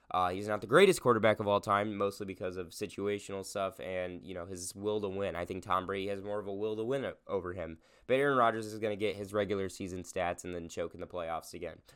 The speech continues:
So, but I got him at number two. He's the most talented quarterback in the league. Number one, Patrick Mahomes,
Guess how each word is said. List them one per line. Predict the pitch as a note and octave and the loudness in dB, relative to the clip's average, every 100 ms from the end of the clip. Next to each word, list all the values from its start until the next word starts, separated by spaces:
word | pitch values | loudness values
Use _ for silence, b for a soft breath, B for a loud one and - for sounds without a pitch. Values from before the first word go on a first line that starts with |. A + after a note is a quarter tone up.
| b b | b b
So, | - D3 - | 6 6 6
but | G#2+ | 4
I | A2+ | 6
got | B2+ | 6
him | C3 | 4
at | B2+ | 2
number | B2 A2+ | 0 0
two. | A#2 F2+ | -2 -2
He's | F2+ G2 G2 | -4 -6 -4
the | |
most | G2+ G#2 | -2 -2
talented | A2+ G2+ G2 G2 | 0 0 -2 -6
quarterback | G2 F#2 F#2 F2 | -4 -2 -4 -4
in | |
the | F2+ | -8
league. | F2 D#2+ _ b b b | -8 -10 _ b b b
Number | F3 G3 | 6 8
one, | E3 D#3 | 6 6
Patrick | D3+ C3+ A#2+ | 4 2 0
Mahomes, | A#2 A2 A2 G#2+ | -2 2 0 -2